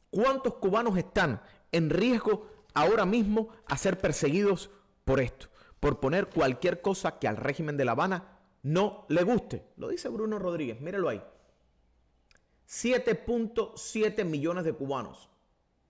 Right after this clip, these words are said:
el sesenta y ocho por ciento de la población, y seis punto veintiocho millones, el cincuenta y cinco punto cinco por ciento de la población que está en redes sociales, puede ser perseguido por criticar al régimen de La Habana.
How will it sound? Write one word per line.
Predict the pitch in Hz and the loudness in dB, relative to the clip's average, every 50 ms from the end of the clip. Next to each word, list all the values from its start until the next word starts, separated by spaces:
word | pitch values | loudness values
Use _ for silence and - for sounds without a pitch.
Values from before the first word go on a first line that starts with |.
| _ _ _ _ _ _ _ - | _ _ _ _ _ _ _ -12
el | - | -8
sesenta | - 123 - 123 110 104 113 | -8 -6 -6 -6 -8 -6 -6
y | 127 | -6
ocho | 139 - 165 | -4 -4 -6
por | - 127 123 | -8 -8 -10
ciento | - 131 131 127 135 | -10 -10 -10 -8 -6
de | 127 117 | -6 -4
la | 110 92 | -6 -6
población, | 104 98 90 82 90 - - 87 73 65 - _ _ _ _ _ _ _ _ _ _ _ _ - | -6 -8 -8 -10 -12 -12 -14 -14 -14 -16 -20 _ _ _ _ _ _ _ _ _ _ _ _ -6
y | 135 131 117 | -6 -6 -4
seis | - - 180 185 170 | -2 0 0 0 0
punto | - - 165 185 170 180 | 0 -2 -2 -2 -2 0
veintiocho | 143 135 123 - 127 131 135 - | -2 -2 -2 0 -2 -2 0 -2
millones, | 147 139 131 123 117 101 90 90 110 | -2 0 0 0 0 -2 -4 -6 -6
el | 104 104 | -6 -6
cincuenta | - 104 95 98 104 101 101 | -6 -8 -8 -8 -8 -6 -4
y | 98 98 | -6 -6
cinco | - 139 143 143 147 127 | -6 -8 -6 -6 -6 -6
punto | - 120 117 - 113 | -6 -8 -8 -8 -8
cinco | - - 196 214 208 - 180 | -6 -4 -4 -4 -2 -4 -4
por | - 139 - | -4 -4 -6
ciento | - 165 160 151 160 147 | -6 -8 -6 -2 -2 0
de | 131 | 0
la | 123 117 | 0 0
población | 101 107 101 107 107 - 113 107 98 | 0 0 0 -2 -2 -2 -4 -6 -6
que | - - | -8 -10
está | - - 113 | -6 -4 -4
en | 107 98 | -4 -2
redes | 110 127 151 151 143 | -2 -2 -2 -2 -2
sociales, | - 113 - - 160 143 104 87 - - _ - - - - _ - | -6 -8 -6 -4 -4 -4 -4 -6 -10 -16 _ -20 -20 -20 -20 _ -6
puede | - 107 110 113 | -4 -4 -4 -4
ser | - 127 104 104 | -4 -4 -6 -6
perseguido | - _ - - 143 117 - - 135 127 147 202 202 117 87 - - _ _ _ _ _ _ _ _ _ _ - | -8 _ -4 -4 -4 -2 0 0 0 2 2 2 0 0 -2 -6 -10 _ _ _ _ _ _ _ _ _ _ -2
por | - 131 123 127 - - - _ _ _ _ _ - | 0 0 0 0 -4 -14 -20 _ _ _ _ _ -4
criticar | - 135 127 - 127 - - 180 156 113 101 - - - _ _ _ _ - | -2 -2 0 0 -2 0 2 2 0 0 -4 -10 -16 -20 _ _ _ _ -8
al | - 107 | -8 -6
régimen | 98 - 120 123 - - 117 107 107 95 98 - _ _ _ _ _ _ _ | -4 -2 -2 -2 -2 -2 -6 -6 -6 -8 -10 -16 _ _ _ _ _ _ _
de | - 95 98 110 104 | -12 -4 -2 -2 -2
La | 92 85 | -2 -4
Habana. | 85 78 - - - - | -6 -10 -12 -14 -14 -14